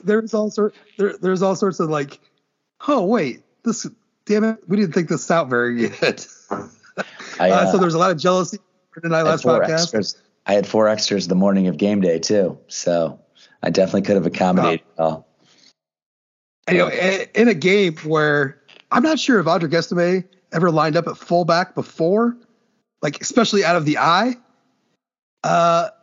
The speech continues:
Speaker 1: I, Greg could probably answer that one, but I don't recall him ever lining up as a fullback in the eye before.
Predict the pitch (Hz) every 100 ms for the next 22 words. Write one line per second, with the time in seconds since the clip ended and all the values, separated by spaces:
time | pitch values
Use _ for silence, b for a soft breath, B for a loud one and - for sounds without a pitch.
0 | _ _ _ _ - 151 139 147 135 202
1 | 175 - 160 156 147 147 151 131 143 208
2 | 190 156 175 170 151 143 165 156 147 147
3 | 139 127 120 - 160 143 135 139 131 120
4 | 120 143 123 120 - 98 98 95